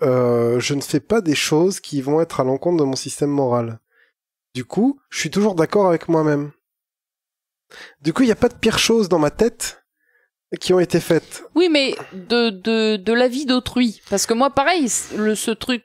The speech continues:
Speaker 2: que je viens de te
Speaker 1: Ouais.
Speaker 2: raconter, c'est de la vie d'autrui que je te le
Speaker 1: Et
Speaker 2: raconte.
Speaker 1: de la vie d'autrui, euh, pff, qu'est-ce que j'ai fait ? Pff,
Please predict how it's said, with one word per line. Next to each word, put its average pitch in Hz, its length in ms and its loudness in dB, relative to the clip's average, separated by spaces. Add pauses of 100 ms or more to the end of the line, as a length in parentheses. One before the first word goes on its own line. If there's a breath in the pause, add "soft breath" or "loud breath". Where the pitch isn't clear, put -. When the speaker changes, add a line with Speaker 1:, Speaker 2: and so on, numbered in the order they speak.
Speaker 2:
que 160 80 2
je 156 40 4
viens 180 220 4
de 180 40 4
te 175 40 4
Speaker 1:
Ouais. 214 60 4
Speaker 2:
raconter, 214 340 0
c'est 233 160 2
de 185 80 -4
la 196 80 4
vie 190 140 -4
d'autrui 254 420 0
que 208 140 0
je - 80 -6
te - 60 -2
le 180 60 2
Speaker 1:
Et - 40 0
Speaker 2:
raconte. 160 280 0
Speaker 1:
de 165 60 4
la 175 140 4
vie 160 180 -6
d'autrui, 240 1000 0 (200)
euh, 139 1500 2
pff, - 520 -12
qu'est-ce - 220 -8
que - 100 -10
j'ai 110 160 -6
fait ? 123 460 -8 (2250)
Pff, - 260 -8